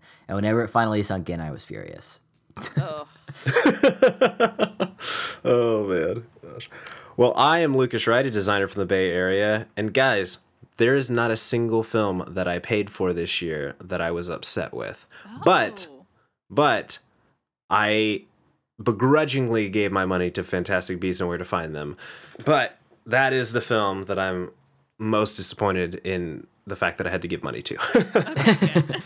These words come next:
Speaker 2: <laughs>
Speaker 3: Every week, we like to talk about something we've discovered or rediscovered throughout the week. So let's talk about what we're feeling. Lawson,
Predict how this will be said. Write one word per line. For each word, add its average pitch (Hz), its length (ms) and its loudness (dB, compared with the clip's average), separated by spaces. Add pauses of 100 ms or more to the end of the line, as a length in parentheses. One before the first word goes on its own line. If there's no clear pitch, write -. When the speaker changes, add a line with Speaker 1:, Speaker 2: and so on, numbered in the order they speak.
(140)
Speaker 2:
<laughs> - 260 -2
Speaker 3:
Every 208 280 4
week, 165 240 4
we 139 100 4
like 143 160 2
to 151 80 -2
talk 131 220 2
about 123 200 2
something 117 300 2
we've 107 160 2
discovered 143 500 2
or 110 180 4
rediscovered 101 720 0
throughout 90 220 0
the 85 80 -6
week. 82 360 -6
So 98 220 2
let's 123 360 2
talk 123 200 2
about 110 180 2
what 104 80 0
we're 101 120 -2
feeling. 90 420 0
Lawson, 98 500 0